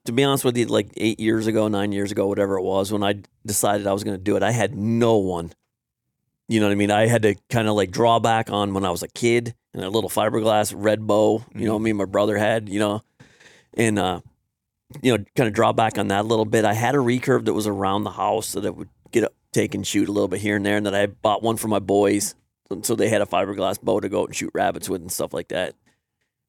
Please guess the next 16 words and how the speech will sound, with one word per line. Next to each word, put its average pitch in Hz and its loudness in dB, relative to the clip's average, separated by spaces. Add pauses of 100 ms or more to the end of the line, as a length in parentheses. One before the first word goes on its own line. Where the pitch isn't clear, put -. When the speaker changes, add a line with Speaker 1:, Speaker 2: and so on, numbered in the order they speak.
(140)
Speaker 1:
and, 104 0
uh, 101 -2 (640)
whatever. 110 4
But 113 0
I 123 2
never 117 4
really 107 4
did 101 0
a 101 0
whole 107 2
lot 98 2
with 98 0
it. 101 2
And 98 0
then, 104 0
uh, 95 0